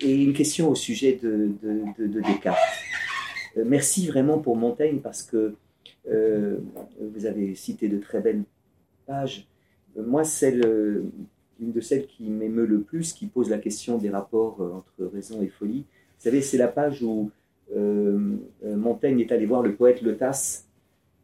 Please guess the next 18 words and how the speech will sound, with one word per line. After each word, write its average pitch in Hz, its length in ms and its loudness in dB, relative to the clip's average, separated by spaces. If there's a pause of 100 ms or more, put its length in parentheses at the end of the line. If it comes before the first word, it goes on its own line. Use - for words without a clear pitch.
qui 120 120 -2
est 110 40 0
devenu 120 240 4
fou 156 260 -4 (600)
et 110 160 2
qui 117 260 0
est 120 60 6
dans 113 220 2
un 107 380 2
hôpital. 113 600 -2 (580)
Et, 113 500 6
euh, 104 520 4
à 110 80 0
ce - 180 -10
moment-là, 117 440 0
euh, 104 100 0
Montaigne 113 460 0
écrit : « 147 340 -4